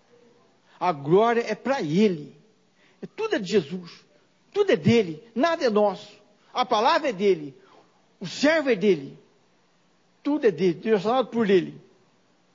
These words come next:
O versículo quinze diz pra nós assim: "As, as suas necessidades", os filhos mais jovens, passando necessidade, as suas necessidades, levou ele até um cidadão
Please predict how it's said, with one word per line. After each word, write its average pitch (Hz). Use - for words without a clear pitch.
O 247
versículo 285
quinze 302
diz 294
pra 294
nós 277
assim: 233
"As, 240
as 247
suas 392
necessidades", 302
os 240
filhos 370
mais 349
jovens, 254
passando 392
necessidade, 262
as 311
suas 427
necessidades, 339
levou 294
ele 339
até 302
um 359
cidadão 277